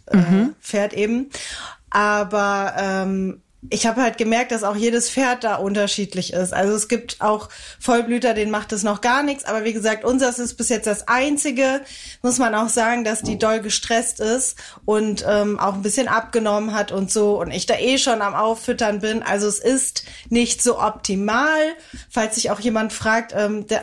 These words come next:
Speaker 1: der eigentliche Plan war ja auch das Anreiten und so. Und, ähm, das alles hat nicht so funktioniert, weil das mit der Haltung so ein bisschen,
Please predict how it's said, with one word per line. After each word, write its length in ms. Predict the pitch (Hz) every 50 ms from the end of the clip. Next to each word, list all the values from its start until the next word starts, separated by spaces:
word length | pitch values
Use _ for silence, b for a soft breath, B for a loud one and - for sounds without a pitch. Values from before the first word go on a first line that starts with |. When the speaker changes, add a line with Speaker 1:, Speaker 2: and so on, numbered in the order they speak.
| - - -
Speaker 1:
der 200 | 214 226 - -
eigentliche 420 | 220 226 254 262 277 254 - 254
Plan 400 | 240 247 - 233 214 214 220 220
war 160 | 196 208 208 214
ja 160 | 220 196 -
auch 160 | 185 202 196
das 240 | - - 190 - -
Anreiten 680 | - 214 226 233 233 214 214 214 220 226 226 - 220
und 220 | 202 220 233 226
so. 300 | - 247 240 240 254 254 B B B B B B B B
Und, 540 | B 214 214 214 214 208 208 208 202 - -
ähm, 460 | 196 202 196 202 202 202 202 202 185
das 200 | - 214 202 202
alles 440 | - - 208 208 208 208 - - - - - - - -
hat 280 | - 190 214 226 226 226
nicht 180 | 233 240 214
so 100 | - 226
funktioniert, 640 | 214 - 240 226 220 - - 226 214 214 214 220 202
weil 140 | 202 202 196
das 160 | 196 202 -
mit 140 | 214 202 190
der 140 | 214 190 170
Haltung 420 | 202 208 202 196 - 196 185 190
so 100 | 180 190
ein 80 | 185 185
bisschen, 640 | 180 190 185 - - 196 185 180 185 180 180 -